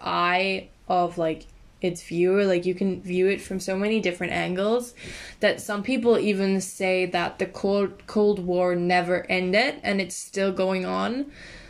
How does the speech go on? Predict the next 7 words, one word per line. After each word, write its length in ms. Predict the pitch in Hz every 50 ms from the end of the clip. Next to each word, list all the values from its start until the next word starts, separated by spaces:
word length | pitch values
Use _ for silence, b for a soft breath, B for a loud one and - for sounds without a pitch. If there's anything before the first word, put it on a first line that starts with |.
| B B B B - -
um, 540 | 208 208 214 208 208 208 208 202 190 - - - -
which 340 | 202 233 254 294 - -
is 280 | 285 269 240 214 - - - - - -
something 360 | - - 254 277 277 285 277 247
you 140 | 233 226
could 340 | - - 277 277 269 - - - - - - - - - - -
think, 600 | - - 208 202 202 208 233 269 277 - -